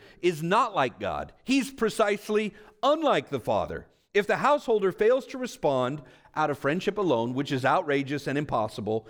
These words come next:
in Hebrew culture, how much more may God be counted on to respond promptly out of unfailing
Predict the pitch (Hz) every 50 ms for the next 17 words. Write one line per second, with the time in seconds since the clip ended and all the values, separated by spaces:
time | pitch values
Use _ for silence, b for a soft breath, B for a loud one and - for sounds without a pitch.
0 | B B B 113 117 113 131 135 131 156 156 - 127 110 92 87 - - 90 85
1 | - b b b b b b b - 131 170 175 190 196 196 196 196 196 - -
2 | - - _ _ _ _ _ - 110 110 120 131 151 165 175 156 113 92 82 78
3 | 76 82 87 87 - _ _ _ _ _ _ _ - 110 120 110 101 127 139 123
4 | 98 104 104 113 110 - - 143 131 131 131 131 139 139 139 139 143 139 143 -
5 | - - 160 156 156 147 - - - 175 214 220 - - 135 131 139 151 B B
6 | B B B B 170 175 175 165 151 - - 165 180 196 208 214 202 - - -
7 | - - 208 196 196 185 143 127 127 135 147 151 -